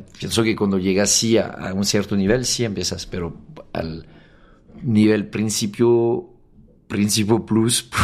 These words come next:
<laughs> o sea, o sea, no sé qué nivel, pero sí, y, y de eso, después de trece conciertos enseguidas, cada sábado, empecé a hacer como algo más formal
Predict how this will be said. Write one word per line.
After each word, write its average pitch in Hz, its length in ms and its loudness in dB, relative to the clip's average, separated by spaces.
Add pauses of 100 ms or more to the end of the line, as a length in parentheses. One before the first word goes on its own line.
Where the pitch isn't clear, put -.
(140)
<laughs> - 340 -8
o 98 140 0
sea, 95 260 0 (540)
o 98 140 2
sea, 90 460 2
no 101 160 0
sé 135 400 0 (100)
qué 113 140 0
nivel, 101 320 2
pero 98 320 0
sí, 175 400 0 (480)
y, 101 540 2
y 104 180 2
de 98 220 4
eso, 131 400 2
después 113 460 0
de 104 260 0 (960)
trece 120 1040 2 (100)
conciertos 107 760 0
enseguidas, 101 680 2
cada 98 240 0
sábado, 95 520 -2 (1040)
empecé 101 460 2
a 107 140 0
hacer 95 500 -4
como 87 280 -4
algo 95 300 2
más 95 320 2
formal 107 580 -2